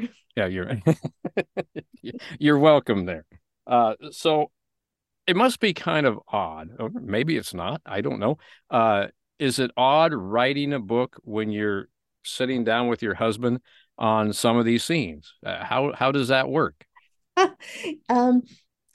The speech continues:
Speaker 1: he actually prefers not to listen to those scenes. Um,
Speaker 2: Oh.
Speaker 1: yeah, so we, um, we'll kind of talk, like, generalities and kind of high-level plot points, and then when we're listening to the books, it used to be that we would listen to the entire book,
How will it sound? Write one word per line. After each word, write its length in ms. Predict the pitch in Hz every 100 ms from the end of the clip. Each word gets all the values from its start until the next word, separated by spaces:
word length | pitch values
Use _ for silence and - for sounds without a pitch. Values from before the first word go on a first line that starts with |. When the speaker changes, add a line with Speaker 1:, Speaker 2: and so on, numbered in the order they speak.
| _ -
Speaker 1:
he 240 | - 415 440
actually 400 | - 370 302 240 _ _ _ _ _
prefers 480 | 254 240 254 269 269
not 180 | 262 262
to 60 |
listen 320 | 214 214 214 190
to 60 |
those 340 | 180 165 180 - 254 -
scenes. 640 | - 214 185 180 180 220
Um, 80 | 135
Speaker 2:
Oh. 680 | 131 143 147 147 147 101 80 - _ _ _ _ _
Speaker 1:
yeah, 400 | 240 262 262 247
so 180 | 254 302
we, 200 | 277 294
um, 220 | 262 233 220 _ _ _ _ _ _ -
we'll 240 | 254 359 381
kind 200 | 359 277
of 60 |
talk, 200 | 240 233 214
like, 140 | 196 202
generalities 840 | - 233 226 214 220 226 220 214 208
and 280 | 185 202 208
kind 160 | - 208
of 100 | 202
high-level 540 | 214 214 208 208 196
plot 380 | - 220 226 -
points, 400 | 240 226 214 214
and 100 | 196
then 100 | 196
when 120 | 196
we're 160 | 190 175
listening 520 | 180 214 - 240 240
to 60 | 240
the 80 | 240
books, 400 | 240 262 - -
it 120 | -
used 260 | 277 480 -
to 60 | 214
be 140 | 202
that 120 | 208
we 60 | 226
would 140 | 214
listen 300 | 208 202 202
to 60 | 185
the 120 | -
entire 440 | 185 196 202 214 220
book, 220 | 226